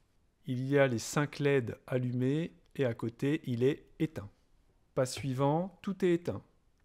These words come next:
Tout est éteint. Deux. Éteint, éteint.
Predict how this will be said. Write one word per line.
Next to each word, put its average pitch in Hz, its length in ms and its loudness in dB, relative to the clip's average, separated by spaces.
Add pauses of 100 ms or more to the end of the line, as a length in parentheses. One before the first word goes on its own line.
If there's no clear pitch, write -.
(120)
Tout - 200 -20
est 98 60 -10
éteint. 135 560 -4 (800)
Deux. 131 520 -2 (1080)
Éteint, 127 340 -2
éteint. 127 560 -2